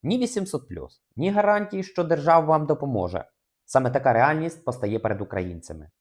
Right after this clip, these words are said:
Бо Сейм сьогодні ухвалив нові правила для іноземців, точніше, вчора ввечері. Що це означає? Тепер отримувати вісімсот плюс зможуть лише ті, хто офіційно працює,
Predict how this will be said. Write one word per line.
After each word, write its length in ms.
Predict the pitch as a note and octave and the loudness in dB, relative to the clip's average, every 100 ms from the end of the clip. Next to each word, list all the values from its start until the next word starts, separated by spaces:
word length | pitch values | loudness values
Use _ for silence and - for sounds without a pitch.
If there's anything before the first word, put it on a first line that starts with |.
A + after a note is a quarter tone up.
| _ - - - | _ -20 -20 -2
Бо 160 | A2+ | 0
Сейм 320 | A#2+ B2+ C3 | 2 0 0
сьогодні 500 | C3 B2 G2+ A2+ A#2+ | 0 0 2 2 2
ухвалив 500 | B2 G2+ - F2+ F#2 | -6 -8 -6 -4 -2
нові 200 | F#2 F2+ | -4 -8
правила 460 | F2 - A2 A#2 G#2 | -8 -2 0 0 -4
для 180 | F#2 F#2+ | -4 -6
іноземців, 600 | - F#2+ F2 E2+ E2 - - | -6 -10 -10 -12 -16 -20 -12
точніше, 400 | A#3 - F#2+ F#2+ | -12 -10 -10 -8
вчора 280 | - G2+ G#2 | -6 -6 -4
ввечері. 460 | A2+ F#2 F2+ E2 - _ _ - - | -4 -6 -10 -14 -16 _ _ -20 -12
Що 180 | - B3 | -4 -2
це 140 | B3 | 0
означає? 460 | G#3+ D3+ F2 D#2+ - _ _ _ - | -2 -4 -6 -8 -16 _ _ _ 2
Тепер 560 | F#3 E3+ B2+ A#2+ - _ _ _ _ _ _ _ - | 2 4 2 2 -6 _ _ _ _ _ _ _ 0
отримувати 680 | C3 C3 D#3+ D#3 G2 E2+ F#2 | 0 2 2 2 2 -2 -4
вісімсот 460 | - G#2 B2+ B2+ | -6 -6 -4 -4
плюс 420 | F#3+ A3+ A3+ - - | 0 -2 -2 -18 -6
зможуть 380 | A#2+ A2+ G#2+ | 0 0 0
лише 220 | F#2+ - F2 | -8 -8 -12
ті, 260 | - F3 | -8 -8
хто 460 | - - C#4 C#4 - | -8 -8 -6 -6 -6
офіційно 440 | A#2 A#2 - G#3 D3 | -6 -6 -8 -6 -4
працює, 440 | G2 - F2+ | -6 -8 -12